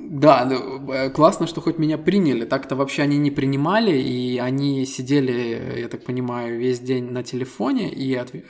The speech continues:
разговаривали со всеми больными, э, вели все консультации через телефон. Так как у нас еще и разрешили открывать, э,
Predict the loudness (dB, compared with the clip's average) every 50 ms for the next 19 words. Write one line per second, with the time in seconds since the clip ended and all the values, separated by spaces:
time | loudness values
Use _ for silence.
0 | -6 -4 -4 -4 -4 -2 0 0 2 2 2 2 0 0 -2 -4 -8 -6 -4 -4
1 | -4 -4 -4 -6 -6 -6 -6 -4 -2 -2 -2 0 0 0 -2 -2 -4 -4 -6 -6
2 | -8 -8 -8 -6 -6 -4 -4 -4 -4 -4 -6 -6 -6 -6 -4 -4 -6 -4 -4 -6
3 | -6 -4 -8 -6 -4 -4 -4 -4 -4 -4 -6 -6 -6 -6 -8 -8 -8 -8 -14 -20
4 | -20 -20 _ -2 0 0 0 -2 0 0 -2 -2 -2 -6 -6 -2 -2 0 0 0
5 | -2 -4 -4 -6 -8 -4 -2 -2 -2 0 -2 -4 -6 -8 -6 -4 -2 -2 -2 -2
6 | -2 -4 -6 -6 -4 -4 -4 -4 -6